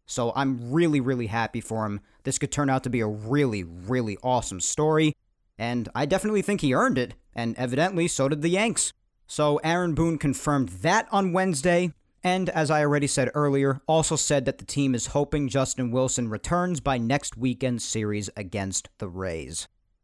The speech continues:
And one last note, too, here in Yankees news. Obviously, we remember that Andujar has been injured for maybe, like, three weeks now, give or take,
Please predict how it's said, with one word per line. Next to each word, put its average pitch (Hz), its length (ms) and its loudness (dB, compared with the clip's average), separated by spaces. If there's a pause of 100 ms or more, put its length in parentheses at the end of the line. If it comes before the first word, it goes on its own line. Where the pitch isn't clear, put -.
(120)
And 156 340 0
one 202 160 2
last 185 300 4
note, 165 220 0
too, 151 180 2
here 143 180 2
in 135 80 2
Yankees 135 380 0
news. 127 360 0 (220)
Obviously, 143 460 2
we 131 100 2
remember 123 400 2
that 110 260 0
Andujar 147 640 2
has 135 140 2
been 123 140 -2
injured 143 380 0
for 135 120 -4
maybe, 233 260 0
like, 185 220 -2 (180)
three 143 200 0
weeks 147 320 0
now, 156 160 0
give 147 180 -2
or 156 60 0
take, 160 320 -2